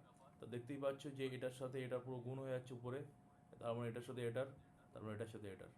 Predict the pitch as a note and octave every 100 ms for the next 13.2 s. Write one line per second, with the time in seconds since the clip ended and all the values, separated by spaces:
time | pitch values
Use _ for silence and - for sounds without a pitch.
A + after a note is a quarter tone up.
0 | - - G#2+ G#2 F#2+ - - - - -
1 | A2+ A2 G#2+ G2+ G#2 G2+ G2 F2+ E2+ -
2 | G2+ G#2+ G#2+ F#2+ F#2 - - - - -
3 | - - - - - B2 C3 C3 C3+ C3+
4 | C3+ B2+ C3+ C3+ C3+ C3 B2 B2+ B2+ -
5 | A#2+ A#2+ A#2 A2+ A2 A2+ - - - -
6 | - - - - - - - - - -
7 | - - - - - - - - - -
8 | - - - - - - - - - -
9 | - - - - - - G#2+ A#2 A#2+ B2+
10 | C#3 C3 B2+ B2+ C3 C3+ C3 C#3 D#3 -
11 | - - - - - - C#3 D3 E3 E3+
12 | - - - - - - A2+ A#2+ B2 B2+
13 | C#3+